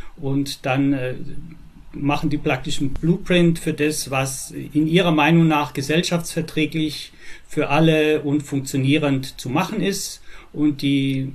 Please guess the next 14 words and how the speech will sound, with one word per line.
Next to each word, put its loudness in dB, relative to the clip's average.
Parlamentarier 2
dieser 2
Partei, 0
die -2
ja -2
dann -4
auch -2
da 0
sind, -2
die 0
nehmen 0
das -2
her -2
und -6